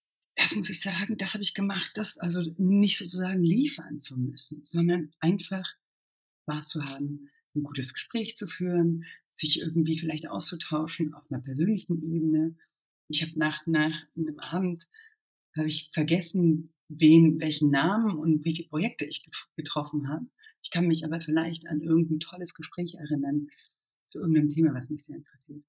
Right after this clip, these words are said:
Und das sind die, sind die Momente, die auf jeden Fall bleiben, also die ehrlichen Momente.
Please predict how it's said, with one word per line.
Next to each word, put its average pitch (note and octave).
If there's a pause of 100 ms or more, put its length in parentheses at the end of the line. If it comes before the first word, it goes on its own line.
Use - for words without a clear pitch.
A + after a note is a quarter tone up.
(600)
Und D#3
das - (140)
sind E3
die, E3
sind D#3
die D#3+
Momente, D3+
die D3+
auf -
jeden D#3
Fall C3+
bleiben, B2+
also -
die D#3
ehrlichen E3
Momente. B2